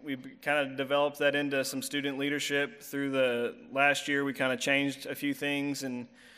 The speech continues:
um, brought some new things to the table and had some students come and really step up to the plate and help us with that. Um, so it really provides a place where they can grow spiritually, um, while they're by themselves here at college, away from their parents. Um, some kids are wa-, in, in a new, new state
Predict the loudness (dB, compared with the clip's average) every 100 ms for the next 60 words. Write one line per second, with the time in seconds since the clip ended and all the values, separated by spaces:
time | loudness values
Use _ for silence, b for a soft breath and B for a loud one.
0 | B B -6 -2 2 2 0 -2 -2 -2
1 | -4 -4 -4 2 2 2 0 2 0 -2
2 | -6 -4 -2 -2 0 0 2 2 0 0
3 | 0 0 0 -6 -2 -2 0 -2 -2 0
4 | 0 -2 -4 0 2 2 0 B B B
5 | B -2 0 -2 -2 0 2 0 6 8
6 | 8 6 6 6 6 2 4 2 2 4
7 | 4 4 4 4 2 -6 B B B -2
8 | 0 4 4 4 4 4 2 4 4 4
9 | 0 -2 0 2 4 2 0 -2 -2 -2
10 | -4 0 0 0 -2 -4 -4 -6 -8 -8
11 | -4 -2 -2 -4 -4 -4 -2 0 0 0
12 | -2 0 0 -2 0 0 0 -2 -2 4
13 | 4 4